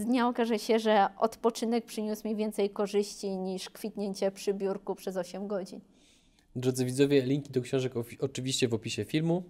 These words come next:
Speaker 2: I ostatnie py-, pytanie z tej trójcy, o której powiedziałem na początku. W co inwestujesz swoje pieniądze? Jak zabezpieczasz swoją przyszłość finansowo?
Speaker 1: Aha, dobra.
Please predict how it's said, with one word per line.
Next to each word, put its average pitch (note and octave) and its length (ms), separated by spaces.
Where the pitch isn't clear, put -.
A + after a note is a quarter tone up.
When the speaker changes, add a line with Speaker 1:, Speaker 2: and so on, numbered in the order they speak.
Speaker 2:
I B2+ 40
ostatnie B2+ 320
py-, - 100
pytanie B2 320
z B2 60
tej A2+ 340
trójcy, B2+ 360
o A#2+ 40
której A2+ 220
powiedziałem A2+ 360
na G#2+ 40
początku. D3+ 400
W - 100
co - 140
inwestujesz D#3 480
swoje C3+ 180
pieniądze? G2 360
Jak D3+ 140
zabezpieczasz C3 420
swoją A#2+ 200
przyszłość - 320
finansowo? G#2 500
Speaker 1:
Aha, B3+ 200
dobra. G#3 280